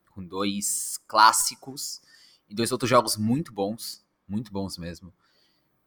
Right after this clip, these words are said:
A gente sempre realmente espera que essa seja a melhor, mas, cara, eu acho que até as minhas expectativas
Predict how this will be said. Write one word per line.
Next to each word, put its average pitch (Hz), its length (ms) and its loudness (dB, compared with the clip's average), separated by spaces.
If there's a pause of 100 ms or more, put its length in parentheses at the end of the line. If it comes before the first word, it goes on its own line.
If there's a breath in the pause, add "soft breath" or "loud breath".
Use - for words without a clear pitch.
(300)
A 131 80 6
gente 170 160 0
sempre 202 220 2
realmente 190 320 8
espera 156 320 4
que 139 80 0
essa - 100 0
seja 123 240 0
a 113 60 0
melhor, 110 260 2
mas, 131 160 -2
cara, 127 220 6
eu 113 80 4
acho 113 180 2
que 127 60 -6
até 131 100 -4
as 127 80 -2
minhas 135 180 -4
expectativas - 1000 -2